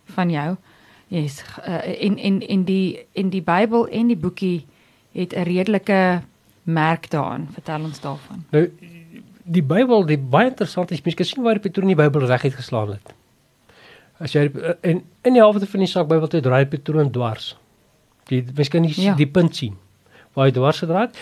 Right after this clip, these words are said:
Speaker 2: en waar hy uitgekom het. Maar dit lyk, daar's ook nie eens eintlik werklik skare nie. Dis net die,
Speaker 1: Dis
Speaker 2: waar
Speaker 1: net
Speaker 2: hy,
Speaker 1: so bietjie aan die kant,
Speaker 2: ja,
Speaker 1: ja.
Speaker 2: waar hy, waar hy in is en waar hy gedraai het.
Speaker 1: Ja.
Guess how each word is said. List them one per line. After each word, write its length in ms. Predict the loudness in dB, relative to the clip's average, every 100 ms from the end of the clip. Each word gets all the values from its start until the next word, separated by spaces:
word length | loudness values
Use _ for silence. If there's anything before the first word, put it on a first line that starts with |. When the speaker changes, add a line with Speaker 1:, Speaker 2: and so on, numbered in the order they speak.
| -20 -20 _ -4
Speaker 2:
en 200 | 0 4
waar 260 | 6 6
hy 60 | 2
uitgekom 460 | 0 -2 2 2
het. 140 | 2 0
Maar 140 | -2
dit 180 | -2 -2
lyk, 160 | -4 -4 -10 -14 -8 2
daar's 260 | 2 2
ook 100 | -4
nie 80 | -2
eens 120 | -2
eintlik 240 | 0 -2 -2
werklik 440 | -2 -2 0 -2
skare 420 | -2 0 0 2
nie. 100 | -2 -4
Dis 80 | -2
net 140 | 0
die, 140 | -2 -8 -16 -8
Speaker 1:
Dis 120 | 2
Speaker 2:
waar 100 | 4
Speaker 1:
net 120 | 6 4
Speaker 2:
hy, 60 |
Speaker 1:
so 60 | 0
bietjie 260 | -2 2
aan 80 | 2
die 100 | 0
kant, 240 | 0 -4 2
Speaker 2:
ja, 180 | 4 6
Speaker 1:
ja. 100 | 6
Speaker 2:
waar 120 | 6
hy, 120 | 4
waar 220 | 4 4
hy 80 | 4 4
in 100 | 0
is 140 | 0
en 80 | 0
waar 160 | 2
hy 80 | 2
gedraai 400 | 0 0 0 0
het. 80 | 0
Speaker 1:
Ja. 300 | 0 2